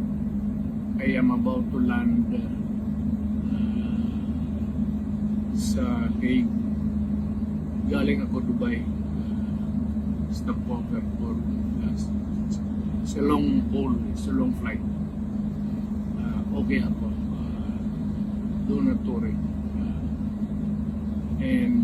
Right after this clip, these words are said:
uh, I think this is something to do with the,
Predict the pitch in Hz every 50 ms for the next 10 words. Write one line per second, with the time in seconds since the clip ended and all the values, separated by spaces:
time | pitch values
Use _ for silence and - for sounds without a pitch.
0 | 202 - 226 - - - - - - - - - - - - - - - - -
1 | - - - - - - - - - - - - - - - - - - - -
2 | - - - - - - - - - - - - - - - - - - - -
3 | - - - - - - 156 170 - - 175 - - - - - - - - -
4 | - - 262 - - - - - - 262 254 - - - - - - -